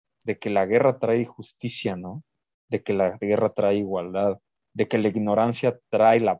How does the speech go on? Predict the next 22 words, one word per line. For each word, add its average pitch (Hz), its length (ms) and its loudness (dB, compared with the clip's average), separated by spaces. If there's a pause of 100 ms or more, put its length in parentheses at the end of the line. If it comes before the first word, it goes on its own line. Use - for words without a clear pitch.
paz. 113 360 2
Cosas 165 320 0
como 120 300 -4
esas 131 300 -4
se - 160 -10
empiezan 143 400 -2
a 147 80 2
ver 131 340 2 (540)
y 123 440 4
miren, 170 480 -2
eh, 50 440 -10 (200)
habrá 147 420 2
cosas 131 520 0
densas 127 400 0
detrás 117 420 0
de 117 100 2
ello, 117 200 -2
¿no? 117 280 -6
Pero 101 600 0 (680)
ese 131 200 -10
tipo 135 360 -4
de, 98 380 0